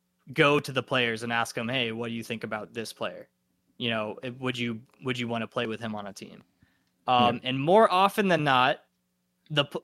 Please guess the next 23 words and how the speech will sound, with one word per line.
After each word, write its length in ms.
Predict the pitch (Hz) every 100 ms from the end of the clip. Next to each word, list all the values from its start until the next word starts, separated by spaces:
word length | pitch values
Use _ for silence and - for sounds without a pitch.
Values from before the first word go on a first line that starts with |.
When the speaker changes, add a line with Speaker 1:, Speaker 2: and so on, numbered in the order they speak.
| _ -
Speaker 1:
the 100 | 143
players 480 | - 190 220 214 185
on 260 | 160 170 202
the 80 | 185
team 560 | - 165 202 220 226 _ _ _ -
will 160 | 143
almost 600 | 151 156 165 151 - -
ninety 420 | 151 151 190 208
percent 420 | 208 202 - 185 160
of 60 |
the 80 | 143
time 580 | - 135 123 113 110 110 _ _ -
want 240 | 139 127
to 80 | 139
go 380 | 135 135 139 139
f-, 160 | - _ _ _
toward 540 | - 131 131 127 127 123
a 80 | 131
player 420 | - 131 123 127
that 240 | 120 113 113
is 180 | 139 123
verifiably 1000 | 123 135 135 123 135 120 117 117 110 -
good. 300 | 120 92